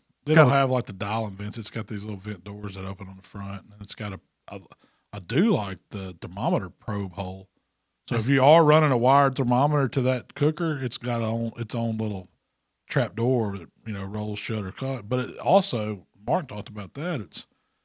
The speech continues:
Speaker 1: you could probably run it low and slow.
Speaker 2: Yeah, use that as your exhaust vent. 'Cause it's up
Speaker 1: Taper
Speaker 2: to, yeah, it's up to the top.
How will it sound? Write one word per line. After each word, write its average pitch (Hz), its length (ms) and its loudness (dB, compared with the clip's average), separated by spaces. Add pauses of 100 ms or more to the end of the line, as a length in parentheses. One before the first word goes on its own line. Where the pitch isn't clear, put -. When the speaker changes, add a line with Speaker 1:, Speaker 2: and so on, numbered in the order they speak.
(120)
Speaker 1:
you 98 80 -12
could 95 100 -14
probably 160 360 0
run 107 220 -4
it 101 140 -10
low 104 140 -2
and 95 120 -6
slow. 123 460 -2
Speaker 2:
Yeah, 101 180 4
use 104 280 6
that 117 200 8
as 101 180 6
your 98 120 4
exhaust 113 400 2
vent. 101 220 0 (720)
'Cause 120 140 6
it's 160 140 6
up 127 160 8
Speaker 1:
Taper 131 60 0 (140)
Speaker 2:
to, 123 120 0
yeah, 110 140 6
it's 131 180 4
up 156 160 4
to 143 80 4
the 113 60 6
top. 127 400 2